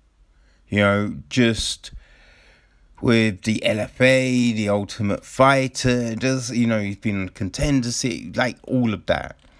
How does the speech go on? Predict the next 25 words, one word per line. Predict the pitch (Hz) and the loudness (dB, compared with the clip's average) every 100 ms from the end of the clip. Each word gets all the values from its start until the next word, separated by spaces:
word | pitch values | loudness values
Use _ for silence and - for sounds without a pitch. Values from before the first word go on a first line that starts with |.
| _ - - - | _ -20 -20 -18
So, | - - 117 110 104 101 95 - _ _ - - - - - - _ _ _ _ _ _ - | -6 0 4 4 2 0 -2 -6 _ _ -12 -10 -10 -12 -16 -20 _ _ _ _ _ _ -6
I | - | 0
think | 120 131 123 | 2 0 0
it | 156 120 | -2 -2
looks | 151 156 165 143 | -2 0 0 0
like | 156 | 0
it's | 143 117 | 0 0
gonna | 143 | 2
be | 139 | 2
a | 117 | 0
close | - - 147 180 143 | -4 4 4 4 -2
scrap | - - - 160 175 180 - - - | -2 -2 0 2 2 0 -4 -12 -20
for | - - 139 127 | -20 -6 0 0
sure. | 110 - - - - 147 147 - - - _ _ _ _ _ | 0 -4 -6 -6 -2 0 0 -4 -12 -20 _ _ _ _ _
It's | - | -16
gonna | - 135 120 | 0 2 2
be | 123 | 2
a | 104 | 2
fun | 87 - 127 160 160 120 | 0 2 4 4 4 2
one. | 90 101 147 180 _ _ _ - - _ - | 4 2 0 -8 _ _ _ -20 -20 _ -6
You | 110 | -2
know | 117 | 2
what | |
I | 135 | 2
mean? | 160 160 | 0 -6